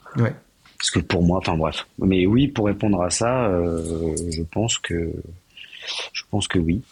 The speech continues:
Speaker 1: Et, euh, et t-, et t'as l'impression dans, dans, dans ce que tu peux, euh, même les projets à venir, parce que j'imagine que t'en as, t'en as, t'en as d'autres aussi qui viendront, euh, est-ce que tu gardes, euh, toujours la possibilité, euh, de, entre guillemets, de pas être en maîtrise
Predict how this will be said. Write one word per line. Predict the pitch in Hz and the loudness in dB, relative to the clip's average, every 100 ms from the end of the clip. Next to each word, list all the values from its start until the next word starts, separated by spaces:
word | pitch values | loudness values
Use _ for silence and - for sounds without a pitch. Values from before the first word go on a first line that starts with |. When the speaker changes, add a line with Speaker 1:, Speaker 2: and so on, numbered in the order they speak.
| - - _ | -20 -20 _
Speaker 1:
Et, | 135 123 | 0 4
euh, | 120 120 120 120 | 6 6 4 2
et | 135 | 0
t-, | 127 131 139 | 0 0 0
et | 139 | 2
t'as | 139 | 2
l'impression | 135 131 131 170 170 | 2 2 0 2 4
dans, | 147 127 123 | 4 4 4
dans, | 123 120 123 | 2 2 0
dans | 117 | 0
ce | 117 | 0
que | - | -2
tu | 120 - 120 120 - | -2 2 2 0 -2
peux, | 127 123 120 | 2 4 6
euh, | 113 107 110 - | 4 4 2 2
même | - 131 143 | 4 4 4
les | 127 127 | 4 2
projets | - 131 131 | 2 4 4
à | |
venir, | 127 208 | 4 2
parce | 202 | 2
que | 120 | 2
j'imagine | 117 110 113 123 | 2 2 2 2
que | 120 | 0
t'en | 113 110 | 0 0
as, | 113 110 113 | 0 -2 -4
t'en | 117 | -6
as, | 113 | -4
t'en | 113 107 | -2 0
as | 107 | 2
d'autres | 127 123 | 0 -2
aussi | - 123 | -4 -4
qui | 123 | 0
viendront, | 110 120 180 196 - - - - - | 2 2 0 -2 -12 -18 -18 -16 -2
euh, | 123 113 110 113 113 120 - | 0 2 2 2 0 0 0
est-ce | 127 - | 0 0
que | |
tu | 139 151 | 0 2
gardes, | 135 156 165 | 2 4 4
euh, | 139 127 127 | 6 4 4
toujours | 123 131 143 | 2 2 4
la | 131 | 4
possibilité, | 123 123 123 120 120 139 139 | 4 2 4 4 4 4 4
euh, | 135 120 | 4 4
de, | 117 113 110 107 107 107 - _ _ _ _ _ _ - - | 4 4 4 2 0 -4 -12 _ _ _ _ _ _ -20 -4
entre | 123 127 | 0 4
guillemets, | 135 147 | 4 4
de | 143 | 2
pas | 135 147 | 2 2
être | 139 139 | 2 2
en | 131 | 2
maîtrise | 139 135 160 151 123 | 2 2 2 4 4